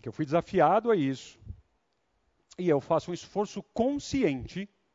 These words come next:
que veja, é um esforço, não é natural, consciente, é pensado pra fazer isso.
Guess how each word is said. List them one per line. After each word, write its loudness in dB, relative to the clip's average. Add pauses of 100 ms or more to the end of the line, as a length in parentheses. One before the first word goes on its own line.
(120)
que -10
veja, 0
é -4
um 0
esforço, 2
não -10
é 4
natural, 2 (400)
consciente, -2
é -4
pensado -2 (440)
pra -4
fazer -2
isso. -10